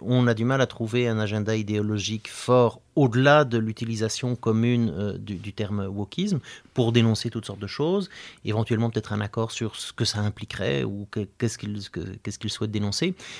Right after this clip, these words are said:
Et donc voilà, ben, si on veut essayer de comprendre ce qui se passe là, ce mouvement-là, et donc le décrire, et c'est là où je dis que c'est, c'est un terme descriptif,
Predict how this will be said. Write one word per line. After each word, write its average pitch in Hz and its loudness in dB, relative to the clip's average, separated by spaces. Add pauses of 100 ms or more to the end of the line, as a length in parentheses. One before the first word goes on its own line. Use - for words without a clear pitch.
(160)
Et 120 4
donc 123 10
voilà, 160 12
ben, 113 4
si - 2
on 147 8
veut 131 4
essayer 127 0
de - -8
comprendre 127 2
ce - -4
qui 117 -4
se - -4
passe - -6
là, 165 0
ce - -4
mouvement-là, 120 2
et - 2
donc 117 2
le 117 2
décrire, 143 0
et 127 -4
c'est - -10
là 117 0
où 113 0
je 107 -4
dis 110 -8
que - -12
c'est, 107 -8
c'est - -8
un 104 -2
terme 110 -2
descriptif, 107 -4